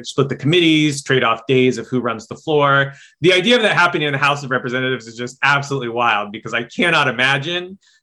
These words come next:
the two caucuses working together, but that would be what's required. But that's,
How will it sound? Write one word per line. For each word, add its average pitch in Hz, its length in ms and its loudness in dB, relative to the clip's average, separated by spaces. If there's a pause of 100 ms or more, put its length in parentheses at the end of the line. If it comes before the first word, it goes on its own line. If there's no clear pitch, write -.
(100)
the 139 120 2
two 147 180 2
caucuses 156 540 0
working 151 360 -4
together, 156 420 -2
but 135 220 -4
that 170 180 2
would 156 120 -2
be 139 340 -2
what's 123 200 -8
required. 110 440 -2
But 151 60 -4
that's, 202 200 0